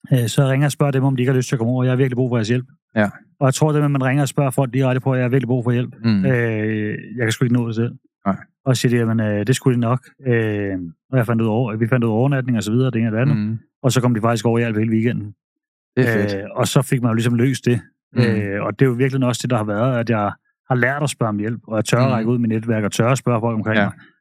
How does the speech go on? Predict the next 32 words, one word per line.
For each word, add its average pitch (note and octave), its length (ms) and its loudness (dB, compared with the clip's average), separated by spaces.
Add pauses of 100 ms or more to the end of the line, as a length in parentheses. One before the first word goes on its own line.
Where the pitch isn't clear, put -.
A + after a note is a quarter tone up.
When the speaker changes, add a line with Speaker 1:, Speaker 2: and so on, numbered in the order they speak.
(120)
Speaker 1:
Og A#2+ 80 2
det A#2+ 80 2
synes C3+ 220 2
jeg, A#2+ 340 0
det A#2 60 0
var A2+ 60 2
en G#2+ 60 2
svaghed B2+ 400 0
før, B2 180 -2
jeg B2+ 100 0
så C3 120 0
det B2 80 0
som A#2 80 2
Speaker 2:
Mm. - 20 2
Speaker 1:
noget, A#2+ 100 2
der C#3 60 0
var A2+ 80 -2
svagt. A#2+ 360 -2 (340)
Speaker 2:
Mm. G#2 300 0
Speaker 1:
Det B2+ 100 2
ved B2 80 2
jeg C#3+ 60 0
jo C3 120 -2
godt, B2 220 0
den A#2+ 120 0
dag A2+ 120 0
i G#2+ 40 -2
dag, B2 140 0
det B2+ 100 -2
er A2+ 100 0
det A#2+ 100 0
ikke. A#2 320 -4